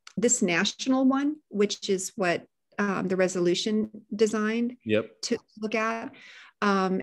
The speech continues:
Speaker 1: is looking at trying to s-, to create structures or approaches to have kind of a national, um, approach.
Speaker 2: Okay.
Speaker 1: Um,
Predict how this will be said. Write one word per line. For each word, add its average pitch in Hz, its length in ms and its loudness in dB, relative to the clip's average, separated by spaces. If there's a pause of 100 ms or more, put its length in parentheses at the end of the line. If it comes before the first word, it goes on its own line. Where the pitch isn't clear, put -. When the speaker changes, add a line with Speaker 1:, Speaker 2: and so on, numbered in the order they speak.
(120)
Speaker 1:
is 196 280 2
looking 202 320 2
at - 140 -4
trying 196 420 -2
to 196 240 -2
s-, - 480 -6 (220)
to - 120 -4
create 98 460 0
structures 180 1080 -2
or 190 120 0
approaches 185 840 -2 (500)
to 214 140 2
have 196 380 2
kind 196 240 2
of 190 100 0
a 180 60 -2
national, 185 1080 -2 (180)
um, 160 500 -2
approach. - 840 -2
Speaker 2:
Okay. 131 280 -2 (640)
Speaker 1:
Um, 156 520 -4